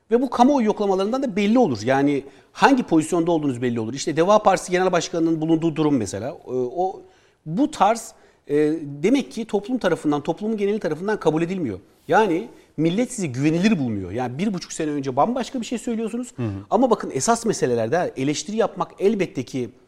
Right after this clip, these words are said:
Speaker 1: demokratik haklarıdır. Hiçbir beis yok bunda. Sonsuz, ne kadar ağır eleştiri olursa olsun yapılabilir.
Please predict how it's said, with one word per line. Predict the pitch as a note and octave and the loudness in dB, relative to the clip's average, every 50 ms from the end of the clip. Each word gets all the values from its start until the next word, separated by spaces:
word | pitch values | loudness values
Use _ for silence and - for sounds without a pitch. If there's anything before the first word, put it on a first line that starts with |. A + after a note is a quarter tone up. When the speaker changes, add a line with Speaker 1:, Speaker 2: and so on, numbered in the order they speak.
| _ _ - | _ _ -2
Speaker 1:
demokratik | A2+ D3 D3+ D#3 - - D#3+ - - | 0 2 2 2 2 0 -2 2 2
haklarıdır. | E3 C3+ - D#3+ D3 C#3+ B2 G#2 | 0 0 2 0 0 0 0 -4
Hiçbir | - - A3 - - - D#4 B3+ F#3 | -6 -6 -4 -4 -2 0 0 0 0
beis | D#3 C3+ A#2 G#2+ - | 0 0 0 0 -4
yok | A#2+ G2+ - - | -8 -8 -8 -10
bunda. | G2+ F#2 F2+ F2 - _ _ _ _ _ _ | -10 -10 -10 -12 -14 _ _ _ _ _ _
Sonsuz, | - - - E3+ F#3+ A3+ G#3 - - C#4+ C#4 F#3+ - - D3 | -16 -4 0 2 4 4 2 0 0 0 -2 -2 -4 -2 0
ne | F#3 G3+ | 0 2
kadar | G#3 B3 A#3 G#3 - - | 2 2 2 2 0 2
ağır | G#3+ F3+ A3+ B3 | 4 4 4 4
eleştiri | A#3+ G3+ F#3+ E3 - - F#3+ | 4 2 0 -2 -4 -2 -2
olursa | F#3 F3 F3 E3 - F3+ | 0 0 0 -4 -4 -4
olsun | E3+ E3 - B3 | -4 -4 -2 0
yapılabilir. | G3 D3+ C3+ E3 E3 D3 B2 G2+ F2+ - | 0 2 2 2 0 0 0 -4 -8 -10